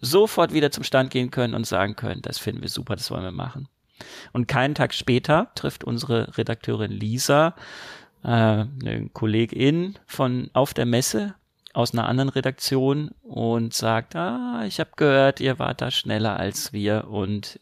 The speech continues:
ähm, das wär uns nicht möglich gewesen, wenn wir wie sonst immer gesagt hätten, das sieht ja toll aus, das nehmen wir mal mit, das probieren wir mal nach der Messe." Und hier konnten wir das einfach direkt eintüten. Das heißt, wir hatten auch eine ganz andere Reaktionsfähigkeit, ähm,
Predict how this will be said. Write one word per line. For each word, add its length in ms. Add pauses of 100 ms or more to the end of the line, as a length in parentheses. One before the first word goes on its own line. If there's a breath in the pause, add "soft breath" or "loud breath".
ähm, 560 (840 loud breath)
das 220
wär 140
uns 160
nicht 260
möglich 340
gewesen, 420
wenn 120
wir 160
wie 140
sonst 360
immer 220
gesagt 320
hätten, 200 (300 loud breath)
das 140
sieht 140
ja 80
toll 260
aus, 220
das 180
nehmen 140
wir 80
mal 100
mit, 380
das 100
probieren 320
wir 80
mal 140
nach 180
der 120
Messe." 500
Und 160
hier 100
konnten 240
wir 60
das 180
einfach 260
direkt 480
eintüten. 680 (380 loud breath)
Das 180
heißt, 220
wir 80
hatten 240
auch 120
eine 140
ganz 340
andere 340
Reaktionsfähigkeit, 1400
ähm, 460